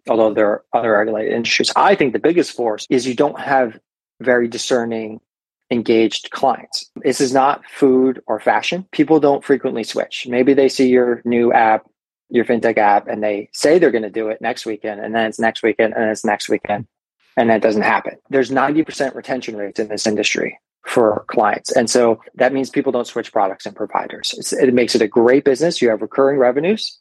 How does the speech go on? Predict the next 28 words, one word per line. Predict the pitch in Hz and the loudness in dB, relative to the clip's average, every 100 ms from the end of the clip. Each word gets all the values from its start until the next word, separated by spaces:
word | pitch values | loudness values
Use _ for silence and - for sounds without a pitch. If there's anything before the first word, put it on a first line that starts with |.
| _ | _
from | - 131 117 113 110 | 0 2 2 -2 -10
a | - | -10
relatively | 117 120 123 123 123 | -6 -4 -4 -4 -2
locked-in | 117 110 131 139 | 0 -2 -4 -2
client | 214 202 | 0 0
base. | - - - - | -8 -16 -8 0
I | 143 | 4
like | 151 175 | 4 2
to | 190 | -2
think | 185 165 | -6 -8
that | 147 | -8
the | 139 | -8
new | 135 139 143 139 135 135 - _ _ _ _ - | -8 -6 -2 0 -2 -6 -14 _ _ _ _ -6
next | 139 139 | -4 -2
generation | - 127 117 139 233 | 0 2 2 0 0
is | 202 | -2
starting | - 117 | 0 0
to | 110 - | -2 -4
change | 127 120 | -2 -2
that, | 107 95 - | 0 -2 -2
and | 110 | -2
that's | 113 113 | 0 0
gonna | 143 120 | 0 2
drive | 117 110 104 | 2 2 2
a | |
lot | 104 107 113 110 110 | 0 2 2 4 2
of | 104 | 2
innovation. | 104 98 104 104 175 196 | -2 -2 -2 0 0 -2